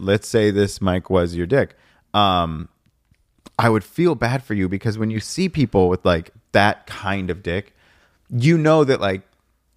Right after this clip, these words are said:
God gave them no choice. Like, you were born with one job. There's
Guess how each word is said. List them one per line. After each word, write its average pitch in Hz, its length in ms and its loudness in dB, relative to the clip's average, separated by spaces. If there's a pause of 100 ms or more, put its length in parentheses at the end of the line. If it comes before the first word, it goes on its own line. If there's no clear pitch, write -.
God 139 380 2
gave 113 300 0
them 98 240 -2
no 90 200 0
choice. - 680 -10 (200)
Like, 110 180 0
you 156 260 0
were 139 280 2
born 101 520 0
with 90 220 -6
one 95 580 0
job. 80 480 -8
There's 113 200 2